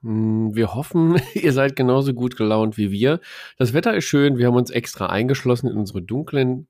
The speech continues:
Kellerchen und Zimmerchen, um für euch wieder eine schmausige Podcast-Folge aufzunehmen. Und ja, ich sag wir, weil ich bin ja nicht alleine, ne? Ich hab hier den netten Uwe am Start.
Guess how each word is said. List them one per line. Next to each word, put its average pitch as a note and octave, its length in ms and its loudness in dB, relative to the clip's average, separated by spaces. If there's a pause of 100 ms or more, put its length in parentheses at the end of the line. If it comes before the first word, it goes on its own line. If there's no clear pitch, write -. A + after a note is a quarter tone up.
Kellerchen D#3+ 560 0
und A#2+ 220 -2
Zimmerchen, B2+ 580 -2 (540)
um A#2 180 2
für A2 180 -2
euch G#2 320 0
wieder G2 280 2
eine G2 260 0
schmausige G#2 720 0
Podcast-Folge G#2+ 920 0 (760)
aufzunehmen. B2 680 2 (160)
Und B2+ 360 0 (220)
ja, C#3 160 0
ich G2+ 100 0
sag A2 260 -2
wir, C#3 280 2
weil C3 160 4
ich B2+ 100 0
bin D#3 120 -2
ja C#3 140 2
nicht C#3 200 -2
alleine, C#3+ 360 2
ne? C3 220 0
Ich A#2 140 -8
hab - 160 -10
hier C#3 160 0
den A#2+ 220 0
netten C3 300 -4
Uwe D3+ 360 -2
am E3 140 0
Start. E3+ 540 -4